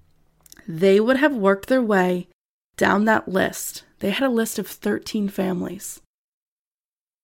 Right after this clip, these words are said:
They had no problem murdering the Ratliffs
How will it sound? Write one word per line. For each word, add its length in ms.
They 120
had 160
no 240
problem 460
murdering 360
the 60
Ratliffs 640